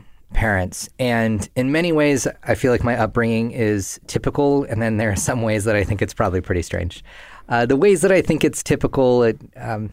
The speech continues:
I was in Northern California. There are a lot of, uh, families and young parents that had moved there from all over, but, uh, they're pretty strong Indian diaspora. And both my parents were physicians, and there was also a strong contingent of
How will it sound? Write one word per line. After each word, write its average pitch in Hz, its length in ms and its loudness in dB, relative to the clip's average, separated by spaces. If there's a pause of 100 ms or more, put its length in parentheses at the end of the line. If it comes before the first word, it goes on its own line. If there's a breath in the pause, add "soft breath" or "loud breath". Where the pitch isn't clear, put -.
I 131 40 -6
was 110 100 -2
in 113 80 -2
Northern 127 220 0
California. 113 540 0
There 104 180 2
are 107 40 2
a 104 60 2
lot 113 280 2
of, 107 200 0 (420 loud breath)
uh, 104 260 0 (100)
families 113 500 -2
and 107 100 0
young 104 200 0
parents 107 340 0
that 95 140 -4
had 101 280 -4 (140)
moved 110 380 -2
there 104 260 2
from 98 540 -2 (720 soft breath)
all 127 220 4
over, 107 320 6
but, 101 320 2
uh, 104 360 0
they're 135 200 -12
pretty 151 240 0
strong 123 300 2
Indian 104 360 0
diaspora. 92 680 0 (680 loud breath)
And 113 280 0
both 151 180 2
my 165 140 2
parents 139 460 4
were 120 140 2
physicians, 107 920 -2
and 107 120 -2
there 107 60 -2
was 107 140 -2
also 113 220 -2
a 104 80 0
strong 101 280 -2
contingent 95 640 -6
of 92 400 -4